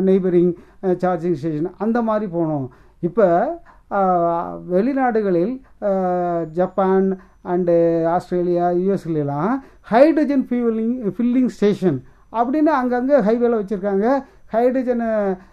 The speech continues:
அந்த வெஹிக்கிளை ஃபில் பண்ணிட்டு, அஹ், வண்டியை ஓட்டிக்கிட்டு இருக்காங்க.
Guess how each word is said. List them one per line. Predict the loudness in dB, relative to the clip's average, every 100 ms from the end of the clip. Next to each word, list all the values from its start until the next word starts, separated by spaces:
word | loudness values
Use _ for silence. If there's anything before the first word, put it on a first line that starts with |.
| -10
அந்த | -4 -2 2 4 4
வெஹிக்கிளை | 2 0 -2 -4
ஃபில் | -4 -8 -6
பண்ணிட்டு, | -6 -6 -4 -4
அஹ், | -4 -4 -4 -6 -10 -16
வண்டியை | -6 -4 -2 0
ஓட்டிக்கிட்டு | 0 0 -4 -4
இருக்காங்க. | -4 -4 -4